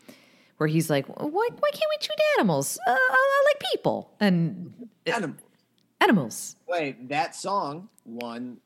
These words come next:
Speaker 2: the Oscar for Best Song.
Speaker 1: No, it did not.
Speaker 2: It did.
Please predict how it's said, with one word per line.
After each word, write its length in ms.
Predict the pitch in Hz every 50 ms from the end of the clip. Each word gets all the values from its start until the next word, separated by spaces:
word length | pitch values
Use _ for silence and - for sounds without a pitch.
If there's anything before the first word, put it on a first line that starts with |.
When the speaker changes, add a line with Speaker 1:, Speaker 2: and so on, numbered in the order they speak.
| _ 104
Speaker 2:
the 160 | 110 107 104
Oscar 420 | 104 107 110 - - 117 113 120
for 400 | - _ 104 101 104 113 135 135 -
Best 300 | - - 95 90 - -
Song. 280 | - 127 160 - 151 160
Speaker 1:
No, 240 | 175 190 226 233
it 160 | 220 277 - -
did 180 | 254 262 214
not. 720 | 202 185 208 220 269 277 262 208 - - - - - - - _ _ _ _ _ _ _ _ _ _ _ _ -
Speaker 2:
It 40 | 123
did. 220 | 151 156 139